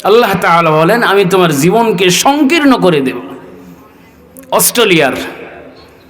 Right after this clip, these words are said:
বিখ্যাত একজন বিজ্ঞানী, বহু বছরের আগের কথা, একশো পাঁচ বছর, উনি অস্ট্রেলিয়ার একজন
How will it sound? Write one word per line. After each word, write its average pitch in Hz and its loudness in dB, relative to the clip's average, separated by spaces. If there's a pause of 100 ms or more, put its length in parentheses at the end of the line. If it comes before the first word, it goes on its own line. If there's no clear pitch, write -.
(500)
বিখ্যাত 180 -2
একজন 160 2
বিজ্ঞানী, 165 0 (1800)
বহু 175 4
বছরের 165 2
আগের 170 2
কথা, 135 0 (1300)
একশো 180 0
পাঁচ 185 0
বছর, 151 0 (1800)
উনি 226 2
অস্ট্রেলিয়ার 208 0
একজন 170 2